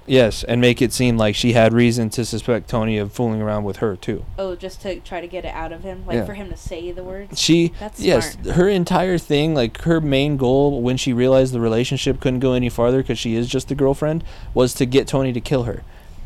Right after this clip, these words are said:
Speaker 1: She wanted to kill herself. She couldn't be able to kill herself. She wanted Tony to kill her. Go ahead.
Speaker 2: Why are you always a step ahead of me?
Speaker 1: 'Cause I have a big brain.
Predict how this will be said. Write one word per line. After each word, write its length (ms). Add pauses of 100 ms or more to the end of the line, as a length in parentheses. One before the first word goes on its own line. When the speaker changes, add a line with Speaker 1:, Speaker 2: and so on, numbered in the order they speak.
(100)
Speaker 1:
She 160
wanted 260
to 60
kill 220
herself. 400
She 160
couldn't 500
be 180
able 200
to 100
kill 200
herself. 260
She 100
wanted 240
Tony 220
to 60
kill 200
her. 120 (1500)
Go 140
ahead. 220 (160)
Speaker 2:
Why 120
are 40
you 120
always 260
a 60
step 260
ahead 220
of 140
me? 80 (340)
Speaker 1:
'Cause 200
I 80
have 180
a 60
big 260
brain. 280